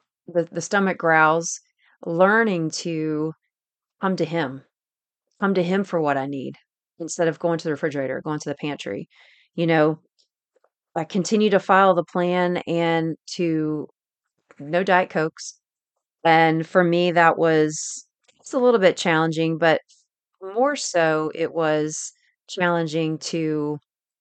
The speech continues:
constantly eat things that my family wasn't eating. You know, it's, it's challenging when you're making meals for your family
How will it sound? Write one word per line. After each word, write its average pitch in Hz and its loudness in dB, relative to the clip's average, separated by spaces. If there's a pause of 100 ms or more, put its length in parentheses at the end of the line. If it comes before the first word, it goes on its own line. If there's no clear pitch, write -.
(360)
constantly 170 -2
eat 170 -4 (400)
things 151 -4
that 156 -4
my 143 -6
family 214 -4
wasn't 135 -8
eating. 151 -12 (140)
You 160 -14
know, 143 -8 (560)
it's, - -10
it's 160 -10
challenging 190 -4
when 156 -4
you're 156 -4
making 156 -6 (220)
meals 170 -2
for 170 -8
your 151 -4
family 156 -6